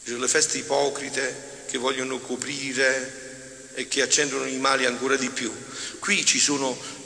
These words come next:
le mie preghiere che di notte facevo, coperte di lacrime amare e di sospiri ardenti per la salvezza di tutti." Voi vi immaginate quest'uomo Dio che nelle sue notti di preghiera vedeva tutta l'umanità,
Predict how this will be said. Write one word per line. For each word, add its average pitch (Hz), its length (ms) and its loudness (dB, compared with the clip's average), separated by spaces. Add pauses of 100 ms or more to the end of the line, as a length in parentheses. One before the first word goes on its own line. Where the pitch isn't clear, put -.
(320)
le 123 200 6
mie 165 240 4
preghiere 131 680 2
che 107 100 -4
di 104 140 -4
notte 107 340 -4
facevo, 98 580 -2 (1040)
coperte 143 680 4
di 120 120 -2
lacrime 131 540 2
amare 143 680 2 (440)
e 117 220 -2
di 135 120 -6
sospiri 156 680 2
ardenti 127 600 2
per 117 160 -2
la 123 120 -4
salvezza 107 600 0
di - 140 -8
tutti." - 200 -12 (960)
Voi 113 120 -6
vi 113 100 -8
immaginate 110 640 -6
quest'uomo 110 720 -6
Dio 127 480 0 (840)
che - 120 -8
nelle 110 160 -2
sue 117 220 0
notti 120 380 -6
di 113 120 -10
preghiera 117 520 -4
vedeva 110 320 -6
tutta 117 460 -6
l'umanità, 110 500 -6